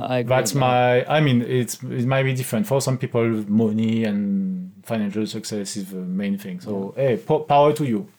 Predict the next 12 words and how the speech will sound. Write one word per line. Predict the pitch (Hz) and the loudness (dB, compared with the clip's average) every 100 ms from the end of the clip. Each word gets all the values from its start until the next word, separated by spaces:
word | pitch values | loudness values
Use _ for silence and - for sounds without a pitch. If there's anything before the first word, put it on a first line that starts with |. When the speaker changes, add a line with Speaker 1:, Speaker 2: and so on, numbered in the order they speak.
| _ - | _ 0
Speaker 2:
Power | 139 139 131 | 4 4 4
to | 131 | 0
you, | 101 | -2
people. | 98 98 98 - - - - | -4 -10 -12 -16 -20 -20 -10
Speaker 1:
Yeah. | 120 127 | -4 0
Speaker 2:
Um, | 117 107 98 98 92 - _ _ | 2 2 0 0 -2 -12 _ _
however, | - 127 127 123 127 127 127 - _ _ _ - | 0 2 2 2 2 2 0 -8 _ _ _ -2
what | 127 127 127 | 2 2 2
I'm | 120 | 0
seeing | 117 127 117 110 | 0 2 2 2
right | 110 107 | 2 0
now | 113 120 143 180 | 0 2 2 0